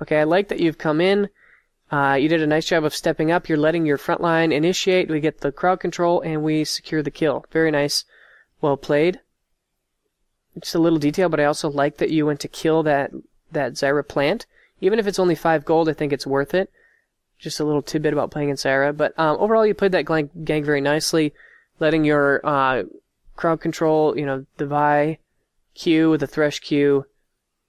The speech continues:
you kinda let that land, and then it's your job to follow up, and you did that nicely.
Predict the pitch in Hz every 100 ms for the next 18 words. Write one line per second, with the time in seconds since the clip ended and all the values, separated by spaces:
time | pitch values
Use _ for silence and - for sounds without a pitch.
0 | _ _ - 156 175 160 147 147 156 -
1 | 160 151 147 143 139 131 - 175 190 160
2 | 147 143 - 147 135 127 131 131 - 139
3 | 131 131 131 131 127 123 - -